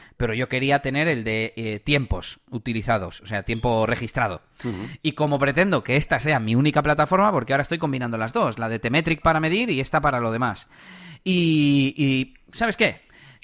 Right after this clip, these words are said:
Speaker 1: Tenía diez dólares que me dieron por completar el onboarding, que era ver tres vídeos de dos minutos cada uno.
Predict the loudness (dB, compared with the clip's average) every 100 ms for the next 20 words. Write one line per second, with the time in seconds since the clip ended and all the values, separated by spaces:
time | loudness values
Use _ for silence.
0 | -2 0 4 2 2 4 4 6 4 2
1 | 0 0 2 2 2 0 -2 -2 -4 -2
2 | -2 0 2 4 4 6 4 4 -2 0
3 | 2 2 0 0 2 2 2 2 2 2
4 | 0 0 0 2 2 2 -2